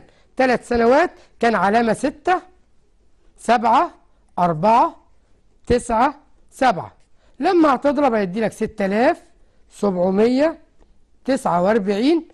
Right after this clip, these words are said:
علامة سبعة. الدين التاني عندي عشرين ألف، في تحت أربعتاشر في المية في الجدول التاني قدام خمسة، يديني علامة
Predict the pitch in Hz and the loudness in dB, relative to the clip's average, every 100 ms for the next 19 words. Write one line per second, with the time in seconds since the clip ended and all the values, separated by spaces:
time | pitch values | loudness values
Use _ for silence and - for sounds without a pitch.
0 | _ _ 185 185 190 208 240 311 - _ | _ _ -2 -2 2 2 2 -2 -6 _
1 | _ _ _ - 247 185 113 _ _ _ | _ _ _ -4 -2 -2 -6 _ _ _
2 | _ _ _ _ 214 196 403 359 - 294 | _ _ _ _ -4 0 0 0 0 0
3 | 254 151 - _ 170 202 196 208 - 247 | 0 -4 -12 _ -4 -4 -4 -6 -4 -2
4 | 302 285 285 185 - _ _ _ _ _ | -2 0 -2 -2 -12 _ _ _ _ _
5 | _ 254 285 208 - _ _ _ _ _ | _ 0 2 2 -4 _ _ _ _ _
6 | 339 - 330 294 302 262 349 339 254 285 | -4 -2 -4 0 0 -2 -4 -8 -6 -4
7 | 285 294 190 185 190 269 262 233 285 262 | -2 0 -2 -4 -4 -2 -2 -2 -4 -2
8 | 240 190 302 - 359 370 415 370 _ _ | -2 -2 -2 0 -2 0 -2 -4 _ _
9 | 202 165 190 254 214 196 202 269 320 370 | -6 -4 -2 0 0 0 2 2 0 -2